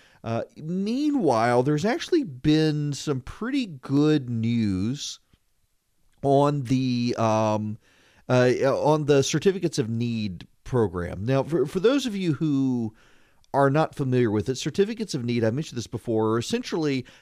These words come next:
they allow local governments and hospitals, nonprofit hospitals, to object to new medical facilities being built. One of the groups in this state that has been hurt by this is Cancer Centers of America.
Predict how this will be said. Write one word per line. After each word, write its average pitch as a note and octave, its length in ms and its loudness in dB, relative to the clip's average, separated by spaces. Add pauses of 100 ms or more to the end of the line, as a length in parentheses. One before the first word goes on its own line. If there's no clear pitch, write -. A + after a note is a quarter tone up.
they D3+ 180 4
allow F#3 400 4
local E3+ 640 4
governments C#3 480 2
and A2+ 120 0
hospitals, A2+ 760 0
nonprofit B2 460 0
hospitals, A2+ 460 -2
to B2+ 140 -2
object A2 420 -4
to C#3 80 -4
new B2+ 140 -4
medical B2 380 -2
facilities F#2 540 -6
being G#2 220 -6
built. D#3 260 0 (400)
One F3 360 2
of A#3+ 180 -4
the D#3+ 280 -2
groups C3+ 540 0
in C3+ 160 -2
this D3 180 -2
state B2+ 360 0
that B2 100 0
has A#2 180 -2
been A2 140 -2
hurt D#3+ 480 -4
by A2 160 0
this G2 260 -6
is C#3+ 100 -8
Cancer F3+ 440 -8
Centers C3 320 -4
of A#2+ 100 -6
America. D3+ 540 -4